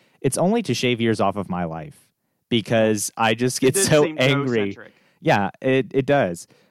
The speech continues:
Speaker 1: It, it, it seems to be only to get me angry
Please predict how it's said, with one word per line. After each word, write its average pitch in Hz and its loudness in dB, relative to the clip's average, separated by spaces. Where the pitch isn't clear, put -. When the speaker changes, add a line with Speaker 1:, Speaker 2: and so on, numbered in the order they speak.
Speaker 1:
It, - -2
it, 143 0
it 147 -2
seems 208 -2
to 175 -2
be 156 -2
only 123 0
to - -6
get 110 0
me 110 -2
angry 92 -4